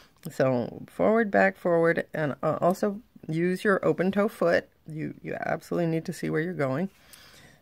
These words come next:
Forward, back, forward, around, swivel, follow the line. Doesn't have to be perfect. And there, go back, forward, back, forward,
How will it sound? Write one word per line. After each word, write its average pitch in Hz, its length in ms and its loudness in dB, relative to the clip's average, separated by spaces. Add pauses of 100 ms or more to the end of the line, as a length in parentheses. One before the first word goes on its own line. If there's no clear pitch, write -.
(540)
Forward, 214 340 0
back, 160 200 4
forward, 214 760 4
around, 185 920 4 (1000)
swivel, 202 1040 2 (440)
follow 95 360 -4
the 82 40 -2
line. 202 280 2
Doesn't - 340 -4
have 170 140 -8
to 160 60 -20
be - 100 -12
perfect. 208 480 -2 (800)
And 160 320 4
there, 214 460 6 (140)
go 131 240 0 (120)
back, 180 360 4
forward, 175 500 0
back, 160 260 2
forward, 139 520 0